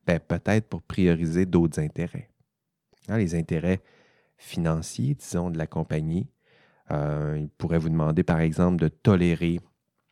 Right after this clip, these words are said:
un petit risque, euh, une petite, un petit compromis en matière de, de qualité, fiabilité,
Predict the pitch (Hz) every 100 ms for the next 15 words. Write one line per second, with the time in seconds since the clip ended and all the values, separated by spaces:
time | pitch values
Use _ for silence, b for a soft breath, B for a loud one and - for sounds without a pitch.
0 | _ - 104 117 - 135 101 90 - -
1 | - b b b b b b 87 82 82
2 | 82 82 - - - 104 - - - 104
3 | - - 156 147 - 120 123 131 107 90
4 | - 110 107 92 82 82 - 98 92 85
5 | 110 107 107 107 104 - - 87 87 85
6 | 80 - 104 101 101 98 104